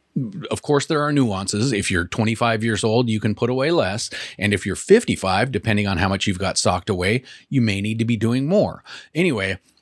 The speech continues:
I, I like the number, the thousand dollar number, because it's a nice round number and it's an amount that you can realistically make in a month with a side hustle. Now, today I'm not gonna talk about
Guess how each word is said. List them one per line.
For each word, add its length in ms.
I, 200
I 140
like 380
the 100
number, 680
the 220
thousand 420
dollar 260
number, 360
because 280
it's 160
a 60
nice 240
round 320
number 260
and 280
it's 160
an 100
amount 400
that 140
you 100
can 260
realistically 720
make 400
in 160
a 80
month 320
with 180
a 60
side 320
hustle. 400
Now, 180
today 280
I'm 140
not 160
gonna 160
talk 280
about 380